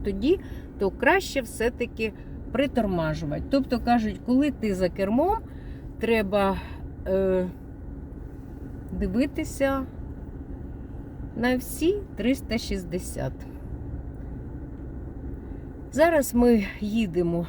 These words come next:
і хочу ще сказати: от у нас, е, червоний світлофор, і ніколи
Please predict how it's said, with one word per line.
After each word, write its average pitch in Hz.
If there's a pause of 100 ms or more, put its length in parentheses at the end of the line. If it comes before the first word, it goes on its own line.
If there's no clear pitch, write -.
(160)
і 240 (160)
хочу 247
ще 175
сказати: 156
от 170
у 233
нас, 262
е, 220
червоний 269
світлофор, 135 (560)
і 240
ніколи 208